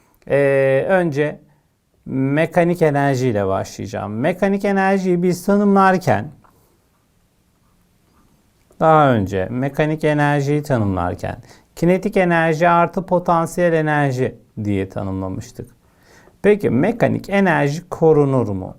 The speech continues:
İlk onunla başlayalım. Mekanik enerji korunur ama nasıl? Sürtünmesiz ortamlarda mekanik enerji korunur.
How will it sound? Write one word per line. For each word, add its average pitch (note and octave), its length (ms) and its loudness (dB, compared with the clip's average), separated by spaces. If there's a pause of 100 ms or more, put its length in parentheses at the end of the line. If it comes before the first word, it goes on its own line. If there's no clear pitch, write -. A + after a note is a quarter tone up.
(120)
İlk D3 320 -4
onunla A2 440 0
başlayalım. - 560 -8 (800)
Mekanik G3+ 640 2
enerji F#3+ 800 2 (560)
korunur G#3+ 840 4 (200)
ama F3 320 0
nasıl? C3+ 420 -2 (1000)
Sürtünmesiz G3 1080 -4
ortamlarda G#2 880 0
mekanik B2 560 -4
enerji C#3+ 500 0
korunur. G#2+ 680 -2